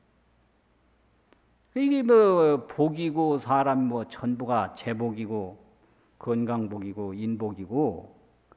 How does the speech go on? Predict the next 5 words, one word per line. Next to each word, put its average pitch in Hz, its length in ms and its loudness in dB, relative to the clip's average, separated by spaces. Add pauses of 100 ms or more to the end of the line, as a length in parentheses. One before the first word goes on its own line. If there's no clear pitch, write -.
(680)
내가 117 560 -2
지어서 131 400 -4
내가 120 300 -4
받는 117 380 -4
거지. 104 680 -4